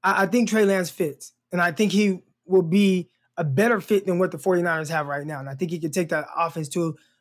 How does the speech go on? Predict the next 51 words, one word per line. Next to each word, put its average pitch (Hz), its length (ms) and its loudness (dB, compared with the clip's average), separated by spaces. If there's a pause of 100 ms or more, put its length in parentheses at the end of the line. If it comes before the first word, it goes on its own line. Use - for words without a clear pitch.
(240)
a, 170 220 -2
a 170 80 0
higher 196 760 2 (520)
level 170 500 0 (200)
for 170 120 -8
sure. 156 380 0 (160)
Well, 170 120 -2
not 160 140 -2
for 156 80 -8
sure, 139 200 -8
but, 135 220 -10
you 165 80 -8
know, 123 200 -12 (160)
as 147 100 -14
far 139 160 -14
as 143 80 -12
my 151 140 -8
projections 135 480 -12
go, 123 140 -18 (600)
uh, 139 380 -2 (280)
I - 80 2
wouldn't 190 240 2
mind 170 340 0
Trey 170 200 2
Lance 160 300 -4
at 151 80 -4
all. 143 200 -4
I 156 100 -2
mean, 170 120 0
that's 185 200 0
another 185 260 0
guy 151 220 0
who, 151 280 -4 (800)
you 175 100 -2
know, 139 240 -6 (100)
shoot, 156 260 -2 (240)
'cause 180 100 -2
the 160 80 -4
Panthers 294 440 0
are 247 60 0
sitting 220 280 2
at 190 160 0
four, 147 460 -2
and 156 80 -4
I 170 140 2
just, 156 340 -8 (240)
they're 190 120 0
gonna 170 180 0
take 143 160 -2
a 131 60 -10
quarterback 123 440 -16